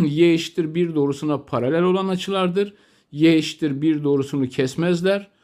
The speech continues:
Şuradan yüz seksen derece aldık. Şuradan sıfır dereceyi aldık. Dolayısıyla,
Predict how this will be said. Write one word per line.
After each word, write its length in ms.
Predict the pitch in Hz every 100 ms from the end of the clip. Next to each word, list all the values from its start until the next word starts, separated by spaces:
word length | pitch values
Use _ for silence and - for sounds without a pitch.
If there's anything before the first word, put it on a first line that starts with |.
| _ _
Şuradan 440 | - 160 151 139
yüz 260 | 131 131 -
seksen 420 | 139 - 170 160
derece 340 | 127 110 107
aldık. 400 | 107 107 151 185
Şuradan 340 | - 160 151 151
sıfır 420 | 147 180 151 135
dereceyi 440 | 117 113 113 104
aldık. 440 | 113 117 160 208 - _ _ _ _
Dolayısıyla, 680 | 156 160 151 185 160 104